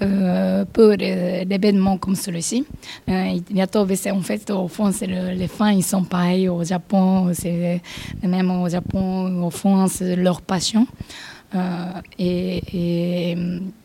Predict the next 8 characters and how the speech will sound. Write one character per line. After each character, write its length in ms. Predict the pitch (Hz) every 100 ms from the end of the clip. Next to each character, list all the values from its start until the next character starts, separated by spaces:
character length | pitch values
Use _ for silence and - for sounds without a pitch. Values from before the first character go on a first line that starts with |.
| _ - -
il 440 | 190 196 190 180
a 80 | 196
trouvé 260 | 202 190
ça, 760 | 185 233 220 208 190 185 185 185
euh, 40 | 185
c'est 200 | - 185
vraiment 400 | 190 196 185 190
intéressant. 1200 | 180 170 185 180 170 196 196 196 196 190 175 165